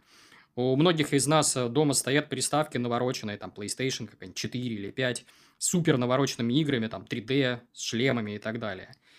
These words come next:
И они нас затягивают, там, я не знаю, максимум на несколько минут, а потом вызывают просто тошноту. Неинтересно, скучно. У каждого из нас там по пятьсот каналов по телевизору, при этом мы не смотрим практически ни один. Не нужно. То есть благ всё больше и больше,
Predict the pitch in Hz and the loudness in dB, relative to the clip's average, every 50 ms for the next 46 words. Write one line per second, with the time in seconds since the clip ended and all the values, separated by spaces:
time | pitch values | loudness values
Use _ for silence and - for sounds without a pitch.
0 | - _ _ _ - 127 131 143 156 139 139 151 175 165 151 131 - - 139 131 | -20 _ _ _ -4 0 0 2 2 4 6 6 6 6 6 4 4 2 4 4
1 | 160 165 151 143 123 117 113 113 117 107 110 113 117 120 117 117 104 107 131 143 | 4 4 4 4 2 0 0 -2 -2 -2 -2 -2 -2 -4 -4 -4 -2 0 0 0
2 | 139 - - 117 110 107 117 117 123 135 - - 139 123 - 123 127 135 151 170 | 0 0 -2 -2 -2 -2 -2 -2 0 -2 0 -2 -2 -2 -2 -2 0 2 2 2
3 | 170 143 123 - 117 - 147 139 117 117 107 117 113 127 131 - - - - - | 0 -2 -4 -4 -2 0 0 0 0 0 -2 -2 -2 -2 -2 -2 -4 -6 -6 -6
4 | - - - - - - 139 123 123 - 101 95 98 113 143 139 135 - 135 123 | -8 -8 -6 -6 -4 -2 -2 -4 -4 -6 -12 -8 -2 0 0 0 2 0 -2 0
5 | 127 127 120 - - 90 - - - 127 120 - - - - - _ _ _ _ | 0 0 -2 -2 -4 -8 -12 -10 -8 -8 -8 -8 -10 -12 -14 -20 _ _ _ _
6 | _ _ _ _ _ _ _ _ _ _ _ _ _ _ _ _ _ _ _ - | _ _ _ _ _ _ _ _ _ _ _ _ _ _ _ _ _ _ _ 2
7 | 123 160 165 156 160 156 151 139 156 160 143 - 151 127 - - 147 143 147 - | 6 6 6 8 6 6 6 8 6 6 6 4 2 0 2 0 -2 0 0 2
8 | - 170 156 - - _ _ _ - 151 147 160 143 127 117 - - - _ _ | 2 2 0 0 -6 _ _ _ 4 4 6 6 6 4 2 -2 -8 -16 _ _
9 | - 143 135 131 127 120 117 117 - 151 139 139 151 185 190 156 151 131 120 117 | -2 0 2 2 2 0 -2 -2 0 2 2 2 2 2 2 4 4 2 2 -2
10 | - - _ _ - 139 139 139 143 135 143 151 147 139 131 117 - - 160 160 | -6 -12 _ _ -2 -2 2 2 4 6 6 6 6 4 2 0 0 0 0 0
11 | 160 113 120 117 - 151 139 - - - 131 131 135 135 135 123 117 107 92 - | 0 -2 -4 -4 -4 0 0 0 0 0 0 2 2 2 2 0 -2 -8 -10 -14
12 | _ _ _ _ - 117 131 131 127 123 113 98 98 - - _ _ _ _ _ | _ _ _ _ -4 -2 -2 0 0 -2 -4 -6 -10 -16 -20 _ _ _ _ _
13 | _ _ _ _ _ _ _ _ _ _ _ _ _ - 120 110 117 139 175 160 | _ _ _ _ _ _ _ _ _ _ _ _ _ -8 -6 -4 4 6 6 6
14 | 160 - - 160 160 170 170 147 - - 139 139 147 190 220 226 226 - - 98 | 6 4 2 4 6 8 6 6 6 4 4 4 6 6 6 4 4 0 -4 -8